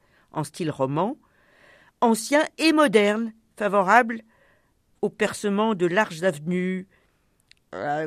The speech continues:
la construction de grands immeubles, à des vastes espaces aménagés en jardins et parkings, donc les théories de Le Corbusier. Au Havre, Auguste Perret, grand spécialiste du béton armé, divise le cœur de la ville totalement détruit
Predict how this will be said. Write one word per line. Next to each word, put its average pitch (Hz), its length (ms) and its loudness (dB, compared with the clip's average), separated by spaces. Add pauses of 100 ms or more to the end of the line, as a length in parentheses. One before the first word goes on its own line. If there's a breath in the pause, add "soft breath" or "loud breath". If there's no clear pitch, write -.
(100)
la 156 140 2
construction 185 540 -6
de 175 80 0
grands 196 260 -4
immeubles, 180 720 2
à 151 60 -2
des 147 140 -4
vastes 180 360 2
espaces 180 440 -4
aménagés 170 460 -2
en 165 100 -2
jardins 156 340 -2
et 180 80 2
parkings, 170 520 -6
donc 147 280 -8
les 139 100 -6
théories 147 400 -6
de 156 100 -8
Le 143 120 -8
Corbusier. 127 640 -8 (1080 soft breath)
Au 175 160 6
Havre, 196 400 6
Auguste 185 380 -8
Perret, 160 560 -6 (200)
grand 202 260 0
spécialiste 175 600 -6
du 147 80 -10
béton 143 360 -6
armé, 143 540 -6 (1500 soft breath)
divise 185 500 -4
le 175 120 -2
cœur 208 240 0
de 190 80 -2
la 180 140 4
ville 170 420 -6 (240)
totalement 180 460 -2
détruit 165 540 -8